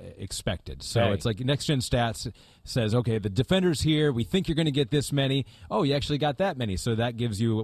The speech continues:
Speaker 1: one plus one on the rush over
Speaker 2: Gotcha.
Speaker 1: expected.
Speaker 2: Gotcha.
Speaker 1: And so he was elite in all those categories. Stevenson's my number six running back.
Speaker 2: I, I,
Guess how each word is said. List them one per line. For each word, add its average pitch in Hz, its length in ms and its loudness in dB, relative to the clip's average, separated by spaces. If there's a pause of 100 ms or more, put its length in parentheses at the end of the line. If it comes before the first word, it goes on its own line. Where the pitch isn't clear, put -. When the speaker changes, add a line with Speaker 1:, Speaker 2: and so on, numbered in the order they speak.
Speaker 1:
one 117 300 0
plus 135 240 0
one 107 340 0
on 101 220 0
the 101 80 0
rush 101 240 0
over 90 220 0
Speaker 2:
Gotcha. 101 160 0
Speaker 1:
expected. 90 440 0
Speaker 2:
Gotcha. 104 460 -2
Speaker 1:
And 120 160 0
so 127 160 2
he 120 140 4
was 120 360 0
elite 139 380 0
in 160 100 0
all 147 140 4
those 139 180 2
categories. 104 600 0
Stevenson's 110 560 0
my 95 80 0
number 87 240 -2
six - 240 -8
running 67 220 -8
back. 185 400 2
Speaker 2:
I, 143 80 0
I, 165 40 0